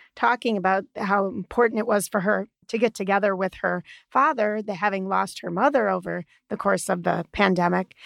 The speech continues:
and how if they try to travel at Thanksgiving, then when they come back, they have to quarantine with their children because they have young kids who are not vaccinated again. So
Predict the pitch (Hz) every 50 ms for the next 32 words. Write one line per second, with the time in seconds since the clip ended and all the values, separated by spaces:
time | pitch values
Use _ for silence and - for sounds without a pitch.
0 | - - - - - - - _ - - 226 233 208 226 220 208 208 208 240 226
1 | 220 - 226 214 214 - - 214 220 220 214 208 - - 226 220 226 220 220 214
2 | 214 196 190 190 - _ _ _ - 214 208 185 - - - 269 277 247 220 214
3 | 208 202 190 202 202 196 202 202 196 196 190 - - 202 202 185 202 214 220 214
4 | - _ 196 185 170 180 190 185 - _ - - 196 185 185 190 - - - -
5 | - - - 240 285 339 330 262 - - 185 175 165 165 165 - - 175 175 -
6 | - 190 185 180 190 208 214 214 - - 180 180 180 - 185 190 185 170 175 180
7 | 185 170 170 180 180 - 175 175 - - 170 170 180 185 185 202 208 247 277 294
8 | - - - - - - - - - - - - - - - - - - - -
9 | - - - - - - 214 196 190 196